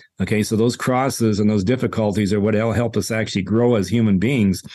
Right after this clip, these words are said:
And so we can kind of put ourselves in the blame game that all these difficulties are happening to me. What am I supposed to do? But if you realize, well, that's what life is supposed to be, and we're part of the solution, not being the victim of the problem. We're actually part of that solution, I think is an, an important piece in there.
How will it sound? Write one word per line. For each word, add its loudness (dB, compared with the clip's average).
And 0
so 2
we 2
can 2
kind -2
of -2
put 0
ourselves 0
in 2
the 2
blame 0
game 2
that 0
all -2
these 0
difficulties 0
are 0
happening 0
to 2
me. 2
What 0
am 4
I 0
supposed 0
to 0
do? 4
But 0
if -2
you 2
realize, 2
well, 0
that's -2
what 0
life 0
is 0
supposed -2
to 0
be, 0
and 2
we're 2
part 2
of 4
the 2
solution, 0
not 0
being 4
the 4
victim 2
of 2
the -2
problem. 0
We're 2
actually -4
part -2
of 2
that -2
solution, -2
I 0
think -2
is -2
an, 2
an 2
important 0
piece 0
in 2
there. -2